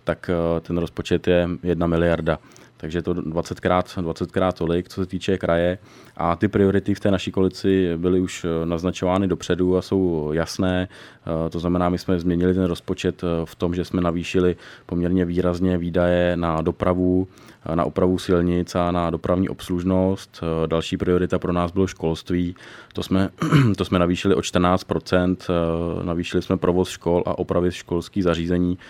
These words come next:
kam se ty poslední roky neinvestovalo téměř, eh, žádné peníze. A třetí oblastí, která pro nás je velmi důležitá, je zdravotnictví. To jsme taky velmi výrazně navýšili. A to zdravotnictví je asi oblast, která nás v tuhletu chvíli na kraji trápí asi nejvíce,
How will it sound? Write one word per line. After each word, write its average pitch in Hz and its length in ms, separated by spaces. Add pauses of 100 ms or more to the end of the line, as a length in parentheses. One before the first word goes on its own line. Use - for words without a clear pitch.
(160)
kam 85 180
se 87 140
ty 90 80
poslední 90 460
roky 87 280
neinvestovalo 87 920
téměř, 87 500
eh, 85 300
žádné 87 280
peníze. 87 460 (480)
A 82 320
třetí - 360
oblastí, 87 480
která 87 240
pro 87 140
nás 82 240
je 92 60
velmi 87 220
důležitá, 85 520
je 90 100
zdravotnictví. 87 920 (320)
To - 120
jsme 95 140
taky 87 280
velmi 90 360
výrazně 90 420
navýšili. 90 600 (420)
A 80 640
to 98 120
zdravotnictví 92 640
je 92 320
asi - 240
oblast, 87 360
která 87 300
nás 90 340
v 92 80
tuhletu 90 360
chvíli 90 340
na 85 80
kraji 90 280
trápí 87 540
asi 82 180
nejvíce, 87 580